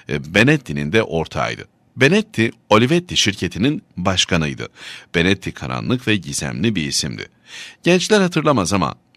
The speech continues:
bin dokuz yüz seksenlerde banka Ambrosiano'yu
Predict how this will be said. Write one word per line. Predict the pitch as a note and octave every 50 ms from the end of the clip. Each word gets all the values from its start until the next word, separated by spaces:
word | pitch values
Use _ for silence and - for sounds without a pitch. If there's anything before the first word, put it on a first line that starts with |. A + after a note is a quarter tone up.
| _ -
bin | G#2 A#2
dokuz | B2+ C3 B2+ - F#2+
yüz | -
seksenlerde | - D#2+ D#2 - - F#2 D#2 C2+ A#1+ G#1 A1 A1+ - G2 A#2 - - - - - _ -
banka | B2 D3+ E3 E3 D3+ - A#2 A#2 A#2+ - -
Ambrosiano'yu | - G2 G2 G2 G#2+ G2+ G2+ - - G#2+ B2 C3 B2 G#2 D2+ C2+ B1+ C2+ E2+ G2+